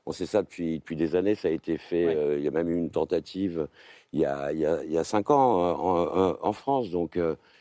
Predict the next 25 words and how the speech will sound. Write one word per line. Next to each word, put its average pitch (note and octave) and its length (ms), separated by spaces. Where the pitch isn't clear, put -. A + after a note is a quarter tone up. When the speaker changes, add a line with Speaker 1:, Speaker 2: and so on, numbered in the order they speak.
Speaker 1:
il - 40
suffit G#2+ 400
de, F2+ 420
de D#2+ 80
regarder. F#2 540
Après, E2+ 180
c'est F#2 160
vrai F2+ 240
que, D#2 580
voilà, D#2+ 300
le, C#2 240
le, C#2+ 240
le C#2 200
réel D#2 280
rejoint D2+ 460
des C#2+ 100
fois D2+ 180
la C#2 120
fiction E2+ 500
et D#2 60
Speaker 2:
Ouais. C#2 260
Speaker 1:
c'est - 160
assez C2 240
drôle. F#2+ 360
Mais, C#2 200